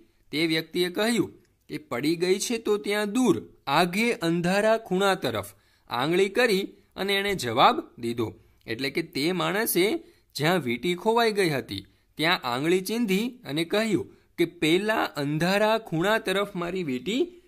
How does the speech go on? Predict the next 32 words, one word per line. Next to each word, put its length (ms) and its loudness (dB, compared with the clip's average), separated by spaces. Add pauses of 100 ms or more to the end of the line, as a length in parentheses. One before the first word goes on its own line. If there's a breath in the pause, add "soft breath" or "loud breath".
(140)
પડી 260 6
ગઈ 180 -2
હતી." 340 -10 (360)
તો 100 -2
ટોળાના 540 0
વ્યક્તિઓએ 560 0
કહ્યું 540 0 (260 soft breath)
કે, 120 4
"તો 160 0
તમે 600 0
અહીં 280 0
શા 240 2
માટે 320 0
વીંટી 260 -4
શોધો 380 2
છો? 260 -4 (380 soft breath)
ત્યાંથી 720 0 (180)
અહીંયા 340 2
સુધી 300 -6
થોડી 340 -2
વીંટી 280 -2
ગબડીને 480 0
પહોંચે." 420 0 (440 soft breath)
ત્યારે 240 -2
જેની 300 -2
વીંટી 320 -2
ખોવાઈ 380 2
ગઈ 180 0
હતી 460 0 (300 soft breath)
તે 140 -2
વ્યક્તિએ 420 -2
કહ્યું 460 -2